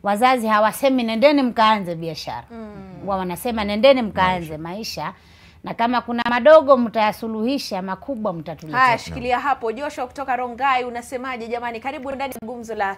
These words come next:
Speaker 2: Sato. Lisa, Lisa, Lisa, kunradhi, si Joshua. Lisa, mambo vipi?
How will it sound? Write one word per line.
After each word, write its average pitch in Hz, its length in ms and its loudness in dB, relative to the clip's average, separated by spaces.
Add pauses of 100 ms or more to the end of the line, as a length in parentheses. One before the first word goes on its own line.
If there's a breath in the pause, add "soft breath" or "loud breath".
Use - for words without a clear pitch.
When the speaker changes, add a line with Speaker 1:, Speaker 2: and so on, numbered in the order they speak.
(120)
Speaker 2:
Sato. 196 880 -14 (680 soft breath)
Lisa, 247 440 -4
Lisa, 208 360 -10
Lisa, 190 280 -12
kunradhi, 185 500 -10
si 196 180 -16
Joshua. 170 380 -14
Lisa, 311 320 -8
mambo 285 240 -6
vipi? 220 300 -14